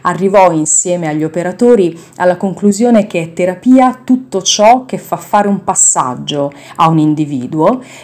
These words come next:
verso la sua, il suo benessere, superando o quantomeno alleviando uno stato di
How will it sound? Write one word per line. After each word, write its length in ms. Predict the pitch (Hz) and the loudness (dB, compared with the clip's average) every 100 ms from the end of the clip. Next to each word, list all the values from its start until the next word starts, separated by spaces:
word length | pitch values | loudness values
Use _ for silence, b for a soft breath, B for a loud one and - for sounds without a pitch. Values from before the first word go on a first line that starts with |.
| B | B
verso 720 | 190 240 247 - 254 233 233 - | 2 4 4 2 4 4 2 -6
la 140 | 180 | -4
sua, 500 | 180 - 214 202 196 B B | -2 -2 0 2 2 B B
il 200 | 196 175 | -6 -4
suo 200 | - 202 | 0 2
benessere, 720 | 190 160 127 - - 135 131 - | 2 -2 -2 -2 0 -2 -4 -6
superando 800 | - - - 185 196 175 143 131 | 0 0 2 4 4 4 2 -2
o 160 | 123 151 | -6 -8
quantomeno 640 | - 156 156 175 185 175 | -6 -6 -4 -4 -2 -2
alleviando 800 | 151 156 165 185 233 240 247 - | 0 0 2 2 4 4 4 2
uno 200 | 196 180 | -2 -4
stato 440 | 175 - 214 214 190 | -6 0 0 2 0
di 360 | 165 170 165 | 0 -6 -8